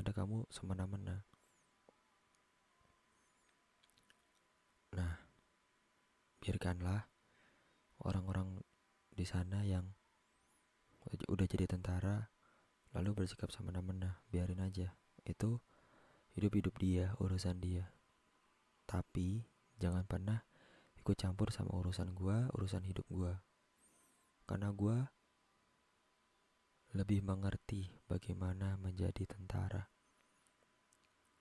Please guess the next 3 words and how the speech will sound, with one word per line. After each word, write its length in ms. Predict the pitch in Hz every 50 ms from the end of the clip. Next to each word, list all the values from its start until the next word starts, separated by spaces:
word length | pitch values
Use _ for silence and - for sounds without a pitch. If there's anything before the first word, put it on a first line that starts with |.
| _ - -
Bagaimana 960 | - 98 98 98 92 92 95 95 92 92 92 95 98 104 104 107 110 110 107 - _ _ _ _ _ _ _ _ _ _ _ _ _ _ _ _ _ _ _ _ _ _ _ _ _ - -
kehidupan 520 | - - 101 - 101 101 - - 104 98 101
tentara. 560 | 98 98 98 98 98 98 98 98 98 98